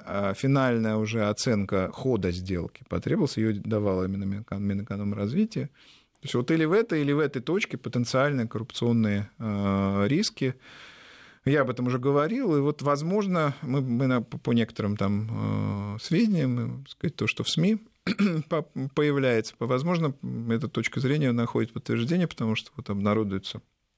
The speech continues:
э, значит, сообщение Улюкаева, э, некому б-, крупному банкиру, который говорит, что вот мы, мы,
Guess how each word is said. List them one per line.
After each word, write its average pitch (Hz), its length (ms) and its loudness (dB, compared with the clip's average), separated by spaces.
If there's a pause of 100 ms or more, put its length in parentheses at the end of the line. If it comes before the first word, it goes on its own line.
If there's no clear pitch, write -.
(580)
э, 101 720 0
значит, 101 200 -4
сообщение 151 500 2
Улюкаева, 107 600 2 (840)
э, 98 420 -2 (240)
некому 98 520 0
б-, 104 180 -4
крупному 95 420 -2
банкиру, 170 640 0
который 101 280 -6
говорит, 98 320 0
что - 180 -6
вот - 140 -6
мы, 104 180 0
мы, 98 300 0